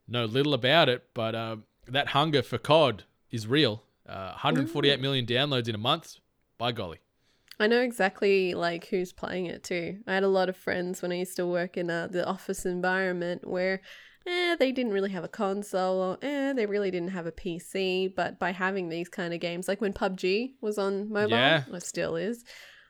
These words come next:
Speaker 2: they were for it. Like, they were really into it. It was like, it was crazy seeing some of the numbers my friends were showing me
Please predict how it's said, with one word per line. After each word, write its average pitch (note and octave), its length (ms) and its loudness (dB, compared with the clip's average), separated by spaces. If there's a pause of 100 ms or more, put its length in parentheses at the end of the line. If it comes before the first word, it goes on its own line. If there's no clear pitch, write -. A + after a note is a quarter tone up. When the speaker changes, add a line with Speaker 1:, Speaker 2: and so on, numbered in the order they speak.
Speaker 2:
they F#3 320 4 (140)
were F3+ 260 2
for E3+ 500 0
it. - 100 0
Like, E3+ 220 0
they F3+ 200 2
were F3+ 240 2 (140)
really E3 580 -2
into E3+ 520 -6
it. - 160 -4
It F#3+ 40 0
was G#3 220 2
like, F#3 520 2 (580)
it G3+ 80 0
was G#3 120 2
crazy G#3+ 420 2
seeing G3+ 300 0
some F#3 200 -4
of F3+ 60 -4
the F3 80 -2
numbers F3 340 -4
my F3 120 -6
friends F3 340 -8
were F3 80 -6
showing A3+ 380 -2
me - 320 -12